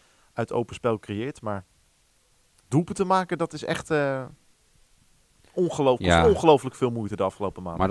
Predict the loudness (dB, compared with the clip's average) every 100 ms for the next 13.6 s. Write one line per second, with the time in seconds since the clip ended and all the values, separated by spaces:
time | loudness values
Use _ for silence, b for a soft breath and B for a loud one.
0 | 4 2 2 4 4 2 2 2 2 2
1 | 2 2 2 2 0 -4 -10 -16 -10 -6
2 | 0 2 2 2 2 2 2 0 -2 -2
3 | -4 -4 -4 -6 -4 -4 2 2 0 -6
4 | -4 -2 0 -2 -2 -2 0 0 0 -2
5 | -4 -4 0 -2 0 0 2 0 -2 -2
6 | 2 4 2 -2 -8 -8 -8 -2 2 4
7 | 4 2 -6 b b b b -16 2 2
8 | 4 4 2 -2 2 2 2 -12 -8 -2
9 | 0 0 0 4 4 4 4 4 4 2
10 | -2 -4 -16 -20 _ _ 0 2 2 -2
11 | _ _ 0 2 2 2 4 4 2 4
12 | 6 8 6 2 -2 0 -2 -4 -8 -4
13 | 0 0 -2 -6 -8 -10